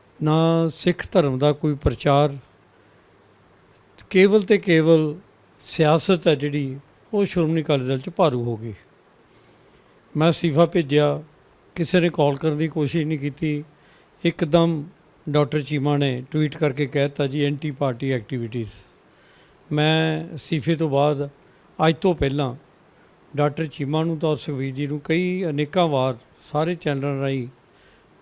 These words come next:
ਪੁੱਛਿਆ, ਕਿਹਾ ਵੀ ਮੇਰਾ ਕੋਈ ਕਸੂਰ ਆ, ਉਹ ਦੱਸੋ। ਕਿਸੇ ਨੇ ਠੀਕ ਨਹੀਂ ਸਮਝਿਆ ਵੀ ਅੱਜ ਮੈਂ ਸੋਚਦਾ ਵੀ ਅਕਾਲੀ ਦਲ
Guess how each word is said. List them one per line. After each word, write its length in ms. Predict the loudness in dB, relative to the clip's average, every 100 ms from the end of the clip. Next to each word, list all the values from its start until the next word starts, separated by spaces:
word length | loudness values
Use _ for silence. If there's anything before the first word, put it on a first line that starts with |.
| _ _
ਪੁੱਛਿਆ, 540 | -8 0 4 4 2 -4 _ _ _ _ _ _ _
ਕਿਹਾ 260 | 2 4 4
ਵੀ 140 | 2
ਮੇਰਾ 260 | 0 0 0
ਕੋਈ 400 | 0 -2 -2 -4 -6
ਕਸੂਰ 460 | -8 -6 -4 -2 0
ਆ, 80 |
ਉਹ 100 | 0
ਦੱਸੋ। 420 | 0 -4 -2 -4 -4 _ _ _ _ _ _
ਕਿਸੇ 340 | -4 -2 2 0
ਨੇ 500 | 2 2 2 0 -6 -14 _ _ _ _ _ _ _ _ _ _ -20 -6
ਠੀਕ 360 | 2 4 4 2
ਨਹੀਂ 160 | -2
ਸਮਝਿਆ 480 | 0 -2 0 0 -2 -8 _ -10
ਵੀ 240 | -4 -2
ਅੱਜ 120 | -2
ਮੈਂ 260 | -2 -2 0
ਸੋਚਦਾ 420 | -2 -2 -2 -2
ਵੀ 300 | -2 -4 -4
ਅਕਾਲੀ 320 | -4 -4 -4
ਦਲ 340 | -4 -2 -4